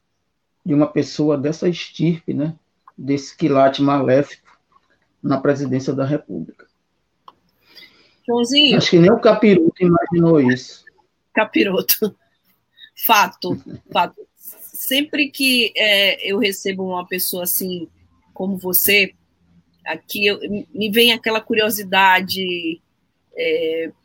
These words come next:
Speaker 2: o que será que o Joãozinho Ribeiro lê? O que será que ele ouve?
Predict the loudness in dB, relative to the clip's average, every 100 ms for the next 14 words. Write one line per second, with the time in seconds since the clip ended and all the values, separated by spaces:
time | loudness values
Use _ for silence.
0 | _ _ _ _ _ _ _ _ _ _
1 | 0 2 2 -2 -4 -2 -4 -4 -4 -4
2 | -4 0 0 0 -4 -12 _ _ _ _
3 | -2 2 4 6 2 0 -14 -10 -6 -4
4 | -6 -6 -8 -6 -4 -2 0 -2 -6 -10
5 | -12